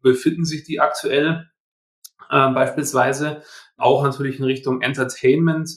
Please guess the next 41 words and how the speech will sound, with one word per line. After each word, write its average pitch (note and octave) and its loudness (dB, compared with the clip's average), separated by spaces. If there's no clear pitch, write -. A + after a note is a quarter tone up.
am C#3 2
Patientenbett E3 -2
sozusagen. D3+ 0
Ja, C3+ 0
da, B2+ -4
da C3 -2
gibt's C3 -4
viele D#3 0
spannende C#3 0
Lösungen C#3 -4
von B2+ -2
Drittanbietern, C#3 -2
die C3 -6
wir B2+ -4
da B2+ 0
natürlich C3+ -4
entsprechend C3+ -4
auch A#2+ 2
mit, C3 2
auch B2+ 0
mit C#3 -2
anbinden C#3 -4
können. C3 -2
Also B2 -6
da B2 6
ist D3 2
so C3+ -2
eigentlich C3 -2
das, C3 -4
was C3+ 0
so C3 0
gerade B2 2
im, B2+ -2
in B2+ -4
diesem B2+ -6
Healthcare-Umfeld A#2+ -4
passiert. B2+ 0
In C#3+ -4
Schulen F#3+ 0
natürlich. F#3 -4
Und, C#3+ -20